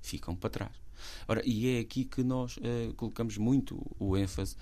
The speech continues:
desta, desta questão e até, e acreditamos que na cop,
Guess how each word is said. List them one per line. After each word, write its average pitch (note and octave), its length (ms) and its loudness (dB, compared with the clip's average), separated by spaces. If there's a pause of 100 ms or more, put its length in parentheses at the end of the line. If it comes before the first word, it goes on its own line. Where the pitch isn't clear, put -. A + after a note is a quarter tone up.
(280)
desta, F2+ 680 0
desta F#2+ 280 0
questão F2 280 -2
e F#2 200 4
até, F#2 180 0
e - 100 2
acreditamos - 520 -2
que - 120 0
na D3 140 6
cop, - 340 -4